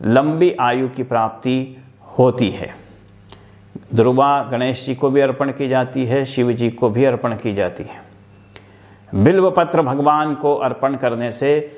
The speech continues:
इच्छित वस्तु की प्राप्ति होती है, जो अपने मन में इच्छा हो वो प्राप्त होता है। जपा के पुष्प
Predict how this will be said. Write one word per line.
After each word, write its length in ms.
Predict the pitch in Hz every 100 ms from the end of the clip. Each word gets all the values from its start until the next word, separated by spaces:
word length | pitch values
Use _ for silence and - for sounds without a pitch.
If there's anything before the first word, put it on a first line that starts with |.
| - - 147
इच्छित 440 | 147 - 214 214
वस्तु 380 | 143 135 - 143
की 160 | 147
प्राप्ति 800 | 127 120 117 - 131 131 131 - -
होती 280 | 120 117 127
है, 160 | 104 101
जो 120 | 110
अपने 220 | 107 113
मन 240 | 110 120 127
में 120 | 131
इच्छा 280 | 127 - 127
हो 160 | 127 135
वो 200 | 87 104
प्राप्त 420 | - 113 113 -
होता 240 | 104 - 87
है। 160 | - - - _ - - - - - - -
जपा 440 | 113 139 - 196
के 160 | 180 180
पुष्प 320 | 185 156 -